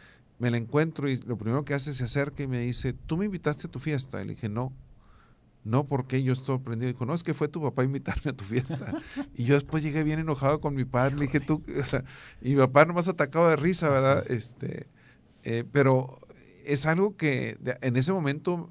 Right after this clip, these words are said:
Speaker 1: a mí me da vergüenza, ¿verdad?
Speaker 2: Ujú.
Speaker 1: Pero sin embargo, ves que es, no es algo importante, pero hay otras situaciones que sí pueden ser y que pueden hasta cierto punto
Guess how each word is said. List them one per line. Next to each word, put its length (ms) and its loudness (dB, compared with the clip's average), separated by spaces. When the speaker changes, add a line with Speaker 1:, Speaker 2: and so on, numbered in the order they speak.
Speaker 1:
a 120 0
mí 180 2
me 100 0
da 220 4
vergüenza, 480 -2
¿verdad? 300 -2
Speaker 2:
Ujú. 100 -6
Speaker 1:
Pero 140 -2
sin 160 2
embargo, 400 2
ves 200 2
que 100 -6
es, 140 -6
no 140 -2
es 120 -2
algo 200 -2
importante, 640 -4
pero 180 0
hay 80 2
otras 240 -2
situaciones 580 -6
que 120 -6
sí 160 -4
pueden 340 -6
ser 320 -2
y 140 -4
que 120 4
pueden 380 2
hasta 220 -2
cierto 340 -4
punto 480 -6